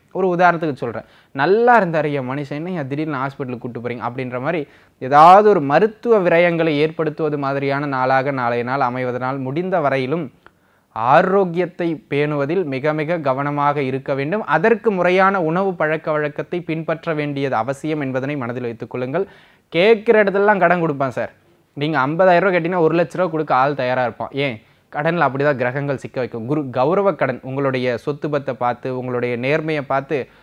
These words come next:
அள்ளி கொடுப்பாங்க. கர்ண பிரகு-, அஹ், பிரபுக்கே அண்ணன் மாதிரி கொடுப்பாங்க. ஆக பெரிய அளவு கடன்கள் வருதே வருதுன்னு வாங்கி குவிச்சிட்டிங்கன்னா நீங்க தான் திரும்ப கொடுக்கணும், பக்கத்து வீட்டுக்காரன் கொடுக்க மாட்டான். ஆக அதை மனசுல வச்சுக்கிட்டு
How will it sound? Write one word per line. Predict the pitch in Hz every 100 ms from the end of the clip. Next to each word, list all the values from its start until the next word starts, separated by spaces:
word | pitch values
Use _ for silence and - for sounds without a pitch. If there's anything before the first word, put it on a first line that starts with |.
| _
அள்ளி | - 120 180 214
கொடுப்பாங்க. | 175 165 165 147 127
கர்ண | 123 131 170
பிரகு-, | 160 151 147 147 143
அஹ், | 135 120
பிரபுக்கே | 131 143 147 185
அண்ணன் | 135 147 156
மாதிரி | 156 139
கொடுப்பாங்க. | 135 123 113 107
ஆக | 131 143 131 123 _ _ _ _ _ -
பெரிய | 160 185 240 233
அளவு | 185 180 185
கடன்கள் | 160 147 175 165 131
வருதே | 135 165 190
வருதுன்னு | 180 156 175 143
வாங்கி | 127 165 185
குவிச்சிட்டிங்கன்னா | 170 165 165 160 180
நீங்க | 160 180 196
தான் | 190 170
திரும்ப | 160 160 139
கொடுக்கணும், | 139 127 113
பக்கத்து | 127 196 185
வீட்டுக்காரன் | 180 156 147
கொடுக்க | 131 131 131
மாட்டான். | 120 101 107 _ _ -
ஆக | 143 151
அதை | 120 127 165
மனசுல | 143 147 180 185
வச்சுக்கிட்டு | 151 135 156 156 202 208